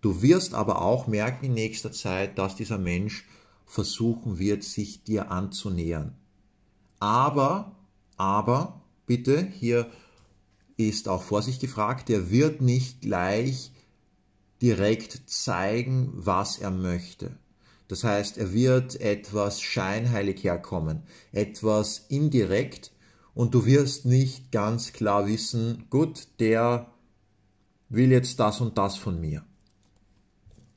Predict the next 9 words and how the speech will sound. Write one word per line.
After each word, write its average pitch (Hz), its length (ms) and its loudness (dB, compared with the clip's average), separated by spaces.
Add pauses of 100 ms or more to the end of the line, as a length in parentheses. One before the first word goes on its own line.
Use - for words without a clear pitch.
(160)
Schauen 90 280 -2
wir 90 100 0
weiter. 82 360 -6 (1800)
König 104 400 0
der 98 120 -2
Schwerter. 87 520 -6 (3000)
Sechs - 420 -4
der 90 120 -4
Schwerter. - 560 -8